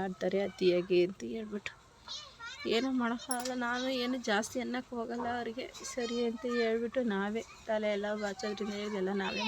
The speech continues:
ಮಾಡೋದು ಇವ್ರಿಗೆ. ಇನ್ನು ಅವ್ರ ತಾನೇ ಇನ್ನು ಯಾರಿಗೆ ಹೇಳ್ತಾರೆ ಅಂತ ಹೇಳ್ಬಿಟ್ಟು ಮಾಡ್ತೀವಿ. ಆದರೆ ಹೇಗೆ ಅಂದರೆ, ನಾನು ಆಮೇಲೆ ಏನು ಹೇಳ್ತಿದ್ದೆ, ಚಿಕನ್ ಅಂಗಡಿ ಹತ್ರ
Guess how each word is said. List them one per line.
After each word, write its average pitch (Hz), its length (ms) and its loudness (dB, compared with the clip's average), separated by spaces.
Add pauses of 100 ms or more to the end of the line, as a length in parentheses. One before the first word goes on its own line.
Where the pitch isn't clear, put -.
ಮಾಡೋದು 214 400 -2
ಇವ್ರಿಗೆ. 226 240 -2 (600)
ಇನ್ನು 226 180 4
ಅವ್ರ 220 140 4 (100)
ತಾನೇ 226 240 2
ಇನ್ನು 220 180 -2
ಯಾರಿಗೆ 208 280 4
ಹೇಳ್ತಾರೆ 208 360 2
ಅಂತ 208 120 -4 (120)
ಹೇಳ್ಬಿಟ್ಟು 208 380 2
ಮಾಡ್ತೀವಿ. 220 380 -4 (1080)
ಆದರೆ 269 240 2 (100)
ಹೇಗೆ 233 320 4
ಅಂದರೆ, 190 280 0 (600)
ನಾನು 226 200 2
ಆಮೇಲೆ 233 240 0 (100)
ಏನು 254 220 0
ಹೇಳ್ತಿದ್ದೆ, 220 440 -4 (100)
ಚಿಕನ್ 240 360 -2
ಅಂಗಡಿ 214 220 4
ಹತ್ರ 247 140 -2